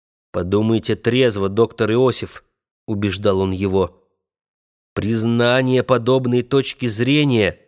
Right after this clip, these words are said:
равносильно упразднению иудаизма. В настоящее время мы добились того,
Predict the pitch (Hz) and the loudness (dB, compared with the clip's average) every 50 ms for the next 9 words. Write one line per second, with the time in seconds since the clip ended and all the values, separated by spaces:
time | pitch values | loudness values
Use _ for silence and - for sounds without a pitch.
0 | _ _ _ - 107 117 127 123 127 131 135 131 - - - 165 160 151 147 143 | _ _ _ 0 2 2 2 2 2 2 0 0 0 -2 -2 0 0 2 2 2
1 | 143 - - 139 - - 131 135 131 117 117 123 127 135 147 151 151 147 147 147 | 2 0 -2 -4 -2 2 2 2 2 2 0 0 2 2 2 2 2 2 2 2
2 | 147 131 - 147 147 143 143 139 135 151 151 160 165 156 117 107 107 98 82 - | 2 0 -2 -2 -2 0 0 0 0 0 0 0 -2 -4 -4 -2 -2 -2 -2 -4
3 | - _ _ _ _ _ _ _ _ _ _ _ _ _ _ _ 104 101 117 135 | -8 _ _ _ _ _ _ _ _ _ _ _ _ _ _ _ -4 0 2 2
4 | 147 - - - 151 147 165 170 151 - - 151 147 135 123 131 135 147 151 160 | 2 2 0 0 0 2 2 2 0 0 0 0 2 2 2 2 2 2 4 4
5 | 156 147 139 143 139 127 139 135 127 135 143 139 131 117 - - - 131 120 107 | 4 4 2 2 2 2 0 0 0 0 0 0 0 -2 -2 -2 0 -2 0 2
6 | 104 117 135 151 147 - | 2 2 2 2 0 -4